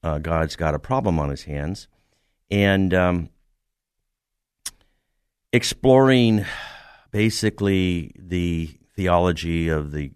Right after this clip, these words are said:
uh, American church and, um, whether the theology of the <laughs> American church is, uh,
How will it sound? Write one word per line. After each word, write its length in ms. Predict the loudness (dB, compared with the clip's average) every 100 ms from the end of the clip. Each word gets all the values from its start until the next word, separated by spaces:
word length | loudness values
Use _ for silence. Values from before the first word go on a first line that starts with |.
| _ _ _ _ _ _ _ _ -20 -12
uh, 340 | -4 -2 -2 -2
American 420 | 0 2 2 0
church 540 | -2 0 0 -2 -10 -12 -18 _ -6
and, 560 | -2 -2 -2 -2 -2
um, 300 | -4 -4 -6
whether 500 | -6 -4 -2 -2 -4 -8 -20 _ _ -20 -20 -20 _ _
the 380 | -20 -18 -16 -12
theology 540 | -4 0 0 0 0
of 40 |
the 80 | 0
<laughs> 0 |
American 400 | 0 0 0 -4
church 400 | -6 -2 -4 -4
is, 380 | -6 -6 -8 -16 _ _ _ _ _ _ _ -6
uh, 160 | -2